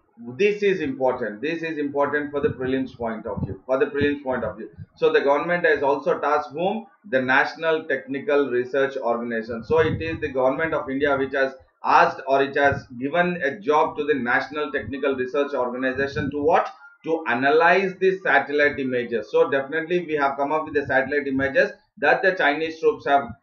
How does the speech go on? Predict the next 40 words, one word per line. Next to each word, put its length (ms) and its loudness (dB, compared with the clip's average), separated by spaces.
come 220 2
up 260 0
with 220 -4
the 220 -6
prefabricated 960 2
and 160 -2
semi-permanent 800 -2
structure 640 -2
along 380 2
the 140 4
L 100 0
A 140 0
C, 180 0
especially 600 0
in 100 -4
the 80 -6
eastern 440 -2
Ladakh, 420 0
especially 500 -2
in 100 -6
the 200 2
eastern 360 0
Ladakh, 380 2
that 180 0
is 160 -4
in 100 -8
the 120 0
Galwan 500 2
Valley, 300 0
that 200 0
is 140 -6
in 80 -8
the 80 -2
Galwan 440 0
Valley. 220 -4
So 320 -2
the 100 2
government 480 0
has 200 0
an, 220 -4